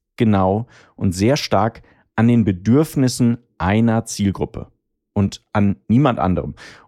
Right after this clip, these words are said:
Und um dir deine Angst zu nehmen, durch diesen starken Fokus, ja, beschränkst du dich nicht, sondern ganz im Gegenteil, durch diesen starken Fokus bist du überhaupt erst in der Lage, extrem attraktiv und relevant für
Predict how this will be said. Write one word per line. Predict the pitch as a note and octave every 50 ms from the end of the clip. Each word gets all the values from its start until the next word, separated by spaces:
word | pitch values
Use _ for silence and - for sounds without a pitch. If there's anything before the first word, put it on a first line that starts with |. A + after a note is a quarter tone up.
| _
Und | - A2 G#2+ G#2+ -
um | - A2 A2
dir | A2+ A2+
deine | - G2 G#2 G#2 F2 -
Angst | G#2+ C#3+ - - -
zu | - A2
nehmen, | G#2 A2 C3 D3 A#2+ F2+ D2+ - - - _ _ _ -
durch | - E3+ G#3
diesen | - D3 C3+ A#2 B2+
starken | A2+ - - A2+ A2 C#3 - - G#2
Fokus, | - - - E3+ F3+ - - F2+ F2 - - - - _ _ _ _ _ _ _ _ _ _ _ -
ja, | G#2+ A2+
beschränkst | A#2+ A#2 G#2+ - - B2+ B2+ - - - -
du | B2
dich | G2 F#2+ - -
nicht, | F#2+ F2+ - - - - - - _ _ _ _ _
sondern | - - - A2 A2 A2 G#2+ G#2 -
ganz | - B2 C3 -
im | C#3 A2+ F#2+
Gegenteil, | - C3 D3 B2 B2+ G#2 - - F#2 E2+ F#2 G2 B2+ D#3 - _ _ _ _ _ _ _ _
durch | - C#3+ F3 F#3 -
diesen | - C#3+ A#2 B2 A#2+
starken | - - - A2 A2+ C3 - B2 G#2+
Fokus | - - - - - - A2 - -
bist | - B2 - - -
du | B2+ -
überhaupt | - D#3 D#3 C3+ C3 A2+ G2+ A2+ B2+ - -
erst | - - A2 - -
in | - - G2
der | F2 F2
Lage, | F2+ G2 A2+ C3+ D3 B2+ B2+ C#3+ - - - _ _ _ _
extrem | - - - - - - - B2+ C#3 C#3+ - -
attraktiv | A2+ - - - F2+ - - - D3 D3+ D#3+ - -
und | - A2+ G2+ -
relevant | G#2 G2+ F#2+ F2 D#2+ F2+ F#2+ A#2 C#3 C#3 - - _ _
für | _ - - - C#3 D3+ F3 E3+ D#3+ D3+ -